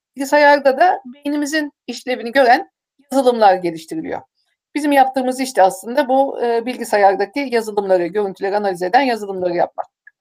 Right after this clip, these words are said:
Şimdi aslında insanlar için zor olan birçok şey makineler için kolay. Mesela kafamızda işte ben size desem ki şu an beş milyon sekiz yüz elli bin dokuz yüz yirmi üç ile işte yirmi beş milyon üç yüz yirmi bine çarp,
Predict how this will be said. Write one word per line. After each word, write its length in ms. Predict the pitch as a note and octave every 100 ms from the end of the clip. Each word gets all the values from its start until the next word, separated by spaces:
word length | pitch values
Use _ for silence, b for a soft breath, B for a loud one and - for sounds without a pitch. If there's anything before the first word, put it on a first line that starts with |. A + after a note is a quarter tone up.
| _ b b b b -
Şimdi 120 | C4
aslında 240 | C4 E4
insanlar 440 | D#4+ C#4+ D#4 D#4 F4
için 220 | D#4+ C#4
zor 100 | D4+
olan 280 | D4 C4+ C4
birçok 260 | - B3+
şey 120 | C#4 C#4+
makineler 380 | C4 C4 A3+
için 200 | G3+ C#4
kolay. 280 | C4+ A#3 F#3
Mesela 380 | G3+ G#3 G#3+ G3+
kafamızda 640 | A#3 A#3 A3+ A3 A#3+ A#3+ - _ _ _
işte 160 | - A#3
ben 140 | B3
size 220 | B3 B3
desem 320 | A3+ A#3 B3
ki 100 | A3+
şu 160 | - G#3+
an 220 | G3 G3
beş 180 | A3+ A3
milyon 260 | G3+ G#3 G3+
sekiz 340 | G#3 G#3 G3
yüz 100 | G#3
elli 120 | G3+
bin 140 | G3+ G3+
dokuz 220 | G3 G3
yüz 100 | F#3+
yirmi 200 | G3 G3+
üç 180 | G3+ F#3
ile 200 | G3+ F#3+
işte 220 | - G3
yirmi 420 | F#3+ F3+ G3 G3+
beş 220 | G3+ -
milyon 320 | F#3 F#3 F#3+
üç 200 | E3+ - F3+
yüz 100 | F#3
yirmi 200 | F#3+ F#3
bine 220 | F#3 F3
çarp, 240 | - C4+